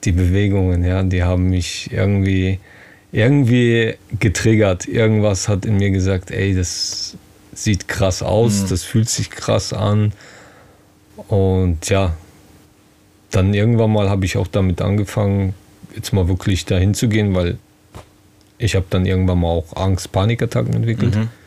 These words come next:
Speaker 1: Und so ein bisschen so nach der Zeit irgendwann mal, ich war auch längere Zeit krankgeschrieben
Speaker 2: Mhm.
Speaker 1: und dann hat so meine Family gesagt, ey, du hast dich doch schon mal da so interessiert, geh doch mal jetzt da am Zerringer Platz
Speaker 2: Mhm.
Speaker 1: hin in Konstanz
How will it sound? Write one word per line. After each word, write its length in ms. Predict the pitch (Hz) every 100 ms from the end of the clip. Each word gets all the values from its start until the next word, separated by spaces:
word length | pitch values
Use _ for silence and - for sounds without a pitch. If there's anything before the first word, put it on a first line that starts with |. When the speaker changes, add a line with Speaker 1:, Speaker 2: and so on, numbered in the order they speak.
| - - - - - - - _ _ _ _ - - - _ _
Speaker 1:
Und 320 | 101 101 92
so 260 | - 107 98
ein 160 | 90 95
bisschen 340 | 123 - 120
so 120 | 101 104
nach 240 | 104 98
der 160 | 120 98
Zeit 400 | 117 104 113 117
irgendwann 420 | 113 110 104 104
mal, 360 | 104 104 104 - - - - - - -
ich 120 | -
war 60 | 113
auch 140 | 95
längere 440 | 101 98 98 90 92
Zeit 280 | 101 95 -
krankgeschrieben 840 | 104 107 - - 117 113 113 104 -
Speaker 2:
Mhm. 100 | 104
Speaker 1:
und 180 | 95 92
dann 320 | 90 95 98 - -
hat 120 | -
so 120 | -
meine 240 | 95 92 85
Family 440 | - 98 104 101
gesagt, 420 | 98 95 87 -
ey, 80 | 110
du 140 | 101 92
hast 160 | -
dich 120 | 117
doch 120 | - 107
schon 200 | 110 101
mal 160 | 98
da 280 | 92 92 - - - - - -
so 160 | 113
interessiert, 640 | 101 - 95 85 - 120 - - - _
geh 120 | - 110
doch 180 | 107
mal 220 | 107 98 98
jetzt 260 | 92 -
da 100 | 90
am 140 | 87 87
Zerringer 440 | - 104 101 92
Platz 340 | - - 90 98
Speaker 2:
Mhm. 20 | 131
Speaker 1:
hin 100 | 139
in 140 | 123
Konstanz 580 | 127 123 - 120 117